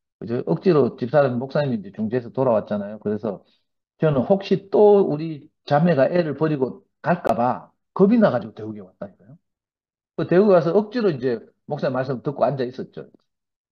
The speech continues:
근데 목사님이 계속 사-, "사람은 흙으로 지어졌다." 뭐 이런 말씀을 하는 거예요. 근데 제가 이게 무슨 말인지 모르겠어. 그 초등학생들처럼 왜 초등학교 미술 시간에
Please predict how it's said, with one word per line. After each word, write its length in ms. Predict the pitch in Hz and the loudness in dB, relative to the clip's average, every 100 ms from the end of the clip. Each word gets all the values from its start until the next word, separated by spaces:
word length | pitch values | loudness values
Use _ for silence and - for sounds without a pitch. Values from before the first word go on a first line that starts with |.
| _ _ _ _ _ _ | _ _ _ _ _ _
근데 200 | 220 254 | 0 4
목사님이 380 | 180 240 262 208 | 4 4 4 4
계속 560 | 226 277 285 277 - _ _ _ _ _ _ _ | 4 2 2 -2 -6 _ _ _ _ _ _ _
사-, 220 | 143 151 | -14 -10
"사람은 360 | - 190 202 175 | 2 4 4 4
흙으로 260 | 214 180 | 4 4
지어졌다." 380 | 151 143 135 143 | 4 0 0 -2
뭐 120 | 131 | 0
이런 160 | 165 185 | 0 0
말씀을 300 | 123 117 117 | -2 -10 -12
하는 180 | 143 143 | -12 -16
거예요. 320 | 110 95 151 _ _ _ _ _ | -16 -16 -18 _ _ _ _ _
근데 220 | - 214 - | 4 6 6
제가 240 | 190 202 | 6 6
이게 300 | 196 214 202 | 6 4 4
무슨 240 | 139 143 | 2 0
말인지 260 | 160 226 311 | 2 4 4
모르겠어. 680 | 165 120 123 139 - - - _ _ _ _ _ _ _ _ _ _ _ _ _ - | 2 2 0 0 -2 -14 -14 _ _ _ _ _ _ _ _ _ _ _ _ _ 0
그 140 | 202 | 2
초등학생들처럼 1120 | - 262 240 180 185 180 151 139 - 135 117 - | 4 4 4 2 0 0 2 0 2 0 -2 -2
왜 300 | 135 127 - | 0 2 -2
초등학교 520 | - 208 175 - 131 113 135 | 0 2 2 2 -4 -4 -8
미술 280 | 160 185 | -4 -2
시간에 580 | 175 135 120 120 117 95 | -4 -2 -4 -4 -10 -14